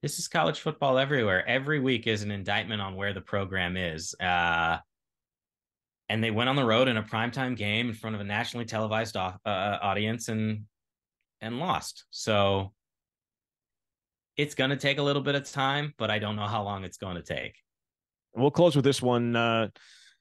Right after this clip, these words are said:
Speaker 2: Josh says, "If, if anyone looks back at this game at the end of the year, will they be talking more about the real Badgers showing up in the third quarter, the Pac-twelve whatever refs, or the, uh,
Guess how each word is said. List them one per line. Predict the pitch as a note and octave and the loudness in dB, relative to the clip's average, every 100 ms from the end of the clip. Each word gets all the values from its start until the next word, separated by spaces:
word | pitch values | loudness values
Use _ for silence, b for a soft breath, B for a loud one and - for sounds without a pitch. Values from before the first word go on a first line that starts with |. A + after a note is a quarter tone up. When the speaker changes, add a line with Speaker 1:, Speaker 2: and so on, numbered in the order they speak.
| _ | _
Speaker 2:
Josh | - C3 C3 - | 0 2 2 4
says, | C3+ B2 C#3 | 4 4 0
"If, | B2+ A#2 | 0 -2
if | C3 E3 | -2 0
anyone | A3 G#3 | 2 0
looks | E3+ - | 0 0
back | D#3+ D3 | 0 0
at | - | -2
this | C3+ | -2
game | C#3+ C3+ | 0 -2
at | B2+ | -4
the | B2 | -8
end | C#3+ C#3+ | -6 -6
of | A#2+ | -6
the | G#2 | -8
year, | A2+ C3+ A#2+ A2+ - | -2 0 0 -2 -4
will | B2+ C#3+ | 0 2
they | C#3+ | 4
be | C3 | 2
talking | - D3+ F3 F3 | -2 -2 -2 -2
more | C#3+ D3 | 0 0
about | C#3+ C3 | 0 -2
the | B2 | -6
real | A2+ C#3 B2+ | -4 -4 -2
Badgers | B2+ B2+ B2 B2 - - | 0 0 0 -4 -6 -10
showing | - C3 B2 B2 | -4 -2 0 -2
up | A#2+ - | -4 -6
in | B2 | -8
the | A2+ | -4
third | A#2+ G#2 | -2 -2
quarter, | - E3+ E3 D#3 b b b | 2 4 4 0 b b b
the | A2 | -6
Pac-twelve | B2+ B2 - B2 A#2 A2 - _ _ _ _ - | -2 -2 -2 0 0 -2 -8 _ _ _ _ -4
whatever | B2 B2 A2 | -2 0 0
refs, | C3+ E3 - - - | 2 2 0 -10 -6
or | A#2+ B2 A#2+ | -2 -2 0
the, | A#2 | -2
uh, | A2+ | -2